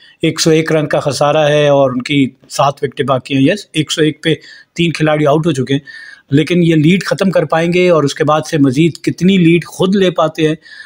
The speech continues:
और साउथ अफ्रीका को उसके अंदर रिस्ट्रिक्ट कर पाते हैं, मैच जीत पाते हैं, तो अभी बड़ा मरहला है जनाब। अभी तो, अ, दूसरे दिन का खेल जो है उसका इख्तिताम हुआ है।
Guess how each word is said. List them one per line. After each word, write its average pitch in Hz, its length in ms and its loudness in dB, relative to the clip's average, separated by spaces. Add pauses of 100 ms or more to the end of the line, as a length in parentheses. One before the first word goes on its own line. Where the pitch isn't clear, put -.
(160)
और 151 120 2
साउथ 160 320 0
अफ्रीका 160 300 -2
को 165 100 -2
उसके 165 200 -2
अंदर 151 200 0
रिस्ट्रिक्ट 147 360 -4
कर 160 100 0
पाते 151 300 -2
हैं, 151 60 0
मैच 143 220 2
जीत 147 200 -2
पाते 139 220 0
हैं, 208 100 0
तो 277 60 2
अभी 262 180 2
बड़ा 226 200 2
मरहला 170 320 2
है 120 100 -2
जनाब। 139 260 -2
अभी 147 160 0
तो, 160 300 0 (440)
अ, 147 120 2
दूसरे 180 440 0
दिन 160 180 2
का 160 120 0
खेल 147 300 -2
जो 139 120 0
है 143 100 2
उसका 147 340 -2
इख्तिताम 143 440 -2
हुआ 131 140 2
है। - 60 -6